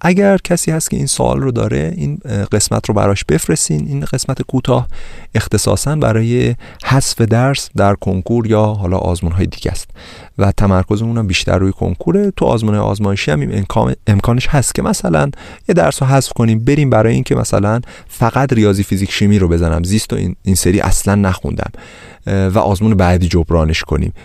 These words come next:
به هیچ عنوانم در آزمون‌ها غیبت نکنید به خاطر اینکه به یه مطلب نرسیدید. حتماً، حتماً سعی کنید آزمون رو شرکت کنید،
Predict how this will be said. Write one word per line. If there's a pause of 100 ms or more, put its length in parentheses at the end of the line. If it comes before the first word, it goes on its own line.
(100)
به
هیچ
عنوانم (180)
در
آزمون‌ها
غیبت
نکنید
به
خاطر
اینکه
به
یه
مطلب
نرسیدید. (340)
حتماً،
حتماً (300)
سعی
کنید
آزمون
رو
شرکت
کنید،